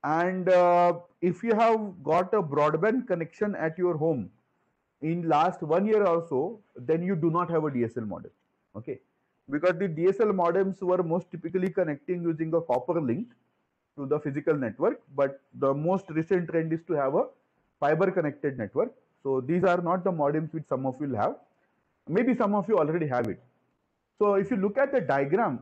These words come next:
uh, if you look at the picture that is being shown here, you will see in the diagram that there are these, uh, yellow ports. So these are nothing but lan ports. Okay, so these devices, they,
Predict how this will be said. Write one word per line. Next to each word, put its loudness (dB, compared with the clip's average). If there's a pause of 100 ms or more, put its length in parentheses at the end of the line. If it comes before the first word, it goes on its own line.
uh, -2
if -4
you -2
look 0
at 0
the 0
picture 0
that 0
is -8
being -6
shown -4
here, 0 (480)
you 0
will 2
see -2
in -2
the 2
diagram 2
that 2
there 4
are 4
these, -4
uh, 4 (200)
yellow 2
ports. -2
So -8
these -6
are 4
nothing -4
but -4
lan -2
ports. -6 (220)
Okay, -14 (580)
so -2
these -2 (400)
devices, 0
they, 0